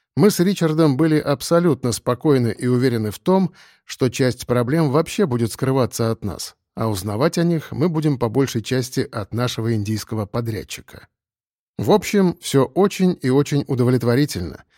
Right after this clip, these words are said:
скорее даже хорошо. И только мексиканское направление меня немного ещё всё-таки беспокоило. Несколько дней назад Вильта уступила должность генерального менеджера Лауре,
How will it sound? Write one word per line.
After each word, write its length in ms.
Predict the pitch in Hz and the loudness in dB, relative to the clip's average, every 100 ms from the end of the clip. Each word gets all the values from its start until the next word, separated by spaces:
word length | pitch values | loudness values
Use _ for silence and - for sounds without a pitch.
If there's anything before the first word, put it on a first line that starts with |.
| _ _ | _ _
скорее 420 | - - 131 190 147 | -8 0 4 4 4
даже 240 | 151 139 | 4 2
хорошо. 640 | - 135 143 - 95 65 _ _ _ _ - | 0 -2 -2 -2 -8 -8 _ _ _ _ -6
И 80 | 113 | 0
только 340 | 139 135 147 | 2 2 4
мексиканское 720 | 139 143 180 - 165 95 117 | 2 0 -4 0 0 0 -2
направление 580 | 113 117 123 151 185 151 | -2 0 0 0 2 2
меня 220 | 127 143 | 2 0
немного 380 | 143 127 139 135 | 0 0 0 0
ещё 280 | 123 98 127 | 0 0 -4
всё-таки 440 | - 131 120 117 117 | -4 -6 -4 -6 -4
беспокоило. 800 | 123 - 123 - 87 71 - - _ _ _ _ _ _ _ _ - | -6 -4 -6 -6 -10 -10 -16 -20 _ _ _ _ _ _ _ _ -4
Несколько 520 | 113 190 - 151 147 | 2 2 4 2 2
дней 220 | 131 160 | 4 4
назад 640 | 135 123 95 135 165 - - - | 6 2 2 0 0 -4 -20 -10
Вильта 360 | 110 170 175 175 | 2 2 4 2
уступила 480 | 139 135 131 165 123 | 2 0 2 2 4
должность 640 | 131 139 123 135 - 117 | 2 2 2 -2 -2 -4
генерального 640 | 120 123 127 120 113 107 | 0 2 2 2 0 0
менеджера 560 | 127 160 151 143 139 135 | 2 2 4 2 2 2
Лауре, 560 | 143 165 151 87 - | 2 0 -2 -4 -8